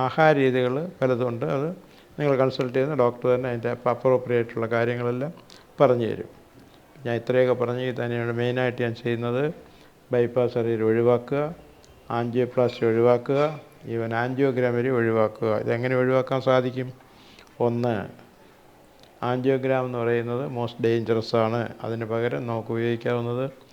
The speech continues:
ഹാർട്ട് സ്കാൻ എന്ന് പറയും. രണ്ട്, ആൻജിയോപ്ലാസ്റ്റി. ആൻജിയോപ്ലാസ്റ്റി കൊണ്ട് പേഷ്യന്റിന് വലിയ പ്രയോജനമൊന്നും ഉണ്ടാവുന്നില്ല.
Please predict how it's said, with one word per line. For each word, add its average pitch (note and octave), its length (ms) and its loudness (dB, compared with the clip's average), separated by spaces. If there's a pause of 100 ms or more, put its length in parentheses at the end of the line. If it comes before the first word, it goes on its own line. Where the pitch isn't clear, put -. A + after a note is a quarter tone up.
(340)
ഹാർട്ട് A#2+ 420 2
സ്കാൻ C3 300 4
എന്ന് B2 180 0
പറയും. - 260 -4 (1000)
രണ്ട്, B2+ 360 4 (600)
ആൻജിയോപ്ലാസ്റ്റി. C3 800 2 (200)
ആൻജിയോപ്ലാസ്റ്റി C3+ 640 0
കൊണ്ട് A2+ 200 -2 (480)
പേഷ്യന്റിന് A#2+ 400 -2
വലിയ A2 220 -2
പ്രയോജനമൊന്നും A2 560 -2
ഉണ്ടാവുന്നില്ല. A2+ 580 0